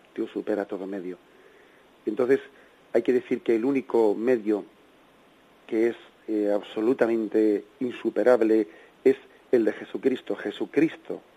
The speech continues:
¿eh? es el único medio, el único instrumento, el único mediador a través del cual Dios envía la salvación al mundo. Incluso los que no saben,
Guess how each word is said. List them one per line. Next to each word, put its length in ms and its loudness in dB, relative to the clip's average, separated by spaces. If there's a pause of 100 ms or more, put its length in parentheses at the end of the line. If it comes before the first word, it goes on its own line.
¿eh? 140 -6 (800)
es 140 4 (440)
el 160 0
único 580 2
medio, 500 0
el 140 0
único 260 0
instrumento, 540 -2
el 60 0
único 300 0
mediador 600 0 (720)
a 80 2
través 260 -2
del 120 0
cual 240 2
Dios 220 0
envía 280 0
la 160 -4
salvación 380 -8
al 100 -6
mundo. 340 -12 (1200)
Incluso 400 -4
los 180 0
que 140 0
no 180 0
saben, 460 0